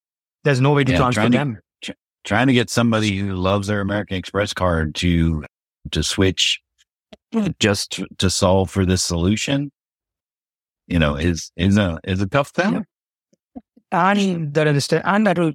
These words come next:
Speaker 1: have a resistance to change. I mean, we anyways have problems when getting people to adopt a software. Imagine trying to adopt a new card.
Speaker 2: Right.
Speaker 1: So, yeah, I mean, there's a lot of internal friction. And then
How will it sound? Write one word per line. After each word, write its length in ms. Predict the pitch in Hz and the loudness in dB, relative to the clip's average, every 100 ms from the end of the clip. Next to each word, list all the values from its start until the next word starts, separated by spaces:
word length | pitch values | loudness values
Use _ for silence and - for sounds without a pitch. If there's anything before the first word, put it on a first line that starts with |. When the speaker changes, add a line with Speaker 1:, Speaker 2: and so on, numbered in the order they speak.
| - | -2
Speaker 1:
have 200 | 147 135 | 0 2
a 60 | |
resistance 380 | 131 127 - 131 | 2 0 -2 -4
to 100 | 135 | -4
change. 240 | - 135 131 | -2 0 2
I 20 | |
mean, 220 | 127 123 | 2 2
we 140 | 123 143 | 2 2
anyways 340 | 139 147 139 | 2 2 2
have 160 | 131 - | 0 0
problems 360 | 135 123 123 | 0 2 0
when 120 | 131 | -2
getting 260 | 120 120 123 | 0 0 0
people 180 | 123 123 | 0 0
to 80 | 120 | 0
adopt 240 | 120 - | -2 -2
a 40 | |
software. 400 | 123 143 - 104 104 _ _ _ - | -2 -2 -2 -8 -8 _ _ _ -4
Imagine 340 | 147 147 151 | 0 2 2
trying 200 | 147 135 | 2 2
to 60 | 131 | 2
adopt 220 | 127 - | 2 2
a 60 | 117 | 0
new 120 | 113 | 0
card. 360 | 110 101 95 - _ _ _ _ _ _ _ _ _ _ _ - | -2 -6 -8 -18 _ _ _ _ _ _ _ _ _ _ _ -10
Speaker 2:
Right. 200 | 64 - _ _ _ _ _ _ _ _ _ _ _ | -8 -10 _ _ _ _ _ _ _ _ _ _ _
Speaker 1:
So, 360 | - 147 127 113 | -6 -2 0 0
yeah, 240 | 131 147 - | -4 -6 -6
I 60 | 160 | 0
mean, 160 | 131 | 2
there's 140 | 123 131 | 2 2
a 40 | |
lot 120 | 135 | 2
of 60 | 143 | 2
internal 180 | 147 156 | 2 0
friction. 320 | 208 - 143 | -4 -4 -2
And 220 | 135 139 | -2 -2
then 260 | 156 160 | -2 -2